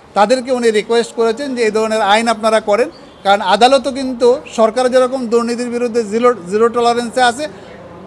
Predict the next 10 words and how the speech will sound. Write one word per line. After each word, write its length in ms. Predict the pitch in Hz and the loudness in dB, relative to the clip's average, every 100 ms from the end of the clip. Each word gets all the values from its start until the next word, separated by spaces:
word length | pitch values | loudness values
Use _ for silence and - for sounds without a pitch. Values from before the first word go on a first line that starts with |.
| - - | -20 -6
আদালতও 440 | 190 208 247 262 262 | 0 4 4 4 -2
কিন্তু 300 | 269 262 294 | -6 -8 -8
সেই 260 | - 247 | -2 -2
দৃষ্টিভঙ্গি 600 | 214 226 - 220 226 226 | -2 -8 -6 -4 -2 -2
নিয়ে 180 | 226 220 | -2 0
এই 60 | 214 | 2
কাজ 200 | 202 - - | 2 0 -2
করেন 180 | 170 | 0
এবং 200 | 185 220 | 0 2
আদালত 360 | 220 220 233 | 2 4 2